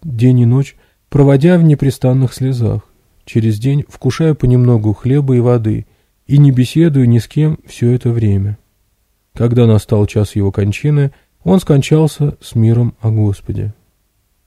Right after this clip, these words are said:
Сходно с этим на Западе Беда Достопочтенный рассказывает, как некий житель Нортумбрии, пробыв умершим целую ночь, вернулся к жизни и сказал: «Воистину,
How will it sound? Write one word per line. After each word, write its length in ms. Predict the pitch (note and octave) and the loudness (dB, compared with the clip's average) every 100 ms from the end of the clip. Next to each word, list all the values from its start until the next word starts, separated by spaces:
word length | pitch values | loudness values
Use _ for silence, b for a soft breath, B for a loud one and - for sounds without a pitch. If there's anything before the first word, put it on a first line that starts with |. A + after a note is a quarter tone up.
| _ _ _ _ _ | _ _ _ _ _
Сходно 420 | - C3 C3 B2 | -6 0 2 0
с 100 | - | 0
этим 320 | D#3 - D3 | -2 0 2
на 120 | A#2+ | 2
Западе 540 | A2+ D#3 D#3 C#3 C3+ C3 b b _ | 2 0 0 -2 -2 -4 b b _
Беда 320 | A2 E3+ E3 | -2 0 0
Достопочтенный 840 | C#3 - A2 G#2+ - - D#3 D3+ C3 | -2 -4 -2 -2 -4 0 2 4 2
рассказывает, 680 | A2+ - D3 D3+ C#3+ C3+ - | 0 -2 -4 -2 -2 -2 -2
как 200 | C#3 - | -2 0
некий 300 | F3+ - C#3+ | -2 0 0
житель 400 | D3+ D#3 D3+ C#3 | 0 -2 0 0
Нортумбрии, 760 | B2+ - F3 F3 C3+ A2+ G#2+ _ _ _ - | 0 -2 0 0 2 0 -2 _ _ _ -2
пробыв 420 | A2+ B2 B2 - | 0 2 0 2
умершим 460 | D3+ C#3 - B2 | 2 2 0 -2
целую 340 | - C3+ A#2+ A2+ | 0 0 2 2
ночь, 320 | C3+ D#3+ - _ _ _ | 0 -2 -8 _ _ _
вернулся 500 | B2 C#3+ F3 G3 - | 0 2 4 2 2
к 80 | C#3 | 2
жизни 360 | D3+ G3 E3+ E3 | 2 2 2 2
и 40 | |
сказал: 560 | - D3+ B2+ G#2+ G2+ - _ _ _ _ _ | 0 0 2 2 0 -6 _ _ _ _ _
«Воистину, 760 | A2 A2 A2+ C#3+ - C#3+ C3+ | -2 2 2 -2 -2 0 0